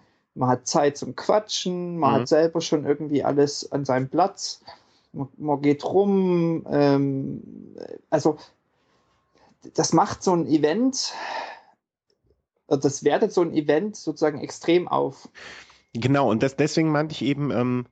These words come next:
Speaker 2: du wirst, wenn du da bist und die vierundzwanzig Stunden gefahren bist, hinterher verstehen, was ich jetzt, warum ich das jetzt so sage. Weißt du, das ist genau das, was
Speaker 1: Mhm.
Speaker 2: du jetzt beschreibst.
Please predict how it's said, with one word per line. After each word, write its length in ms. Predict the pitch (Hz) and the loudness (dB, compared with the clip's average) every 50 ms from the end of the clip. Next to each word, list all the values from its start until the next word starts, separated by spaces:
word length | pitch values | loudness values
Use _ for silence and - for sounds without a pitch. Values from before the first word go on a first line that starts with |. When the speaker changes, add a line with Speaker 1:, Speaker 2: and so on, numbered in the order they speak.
| _ _ _ _ _ _ _ _ _ _ _ _ | _ _ _ _ _ _ _ _ _ _ _ _
Speaker 2:
du 140 | - 123 113 | 0 2 4
wirst, 200 | 147 170 - - | 4 2 2 2
wenn 100 | 160 151 | 2 2
du 80 | 147 127 | 2 2
da 200 | 123 120 135 165 | 4 2 2 2
bist 240 | 170 185 175 - 165 | 0 -2 -4 -4 -8
und 60 | 147 | -6
die 80 | 139 | -6
vierundzwanzig 500 | 131 - 156 151 143 - 147 139 - 131 | -4 -2 -2 -2 -2 -4 -6 -6 -6 -8
Stunden 340 | - - 139 135 131 127 120 | -6 -4 -4 -4 -2 -4 -4
gefahren 480 | 104 110 107 - 127 127 143 160 170 165 | -4 -4 -2 0 0 2 2 2 0 0
bist, 380 | 170 185 185 - - - - _ _ _ _ | 0 -2 -2 -2 -10 -12 -16 _ _ _ _
hinterher 340 | - - 175 180 - 156 147 | -2 -2 0 2 2 2 2
verstehen, 460 | - 139 - - - 151 160 160 147 | 2 -2 -2 0 0 0 2 0 -2
was 120 | 139 - - | -4 -6 -6
ich 80 | 117 | 0
jetzt, 320 | 120 143 147 - - 113 110 | 0 0 -2 -2 -8 -2 -2
warum 180 | 120 123 147 | 2 4 4
ich 100 | 160 - | 4 4
das 160 | - 139 - - | 2 0 2 2
jetzt 160 | 143 135 - | 0 0 2
so 80 | 139 123 | 0 0
sage. 340 | 113 123 123 120 117 101 90 - _ _ _ _ _ _ _ _ _ _ _ _ - | 2 2 2 2 0 -4 -10 -12 _ _ _ _ _ _ _ _ _ _ _ _ -2
Weißt 180 | 120 117 - | -2 0 0
du, 80 | 170 180 | 0 0
das 180 | 151 143 - | 0 0 0
ist 220 | 156 147 - 143 135 | 0 -2 -2 -2 -2
genau 240 | 151 143 143 147 156 | 0 0 2 2 2
das, 160 | 151 147 - | 0 0 0
was 100 | 151 175 | -2 -2
Speaker 1:
Mhm. 40 | - | 0
Speaker 2:
du 60 | 135 | -2
jetzt 160 | 131 - - | -2 -2 -2
beschreibst. 440 | 131 - - 131 123 113 - - | -8 -4 0 0 0 -2 -4 -8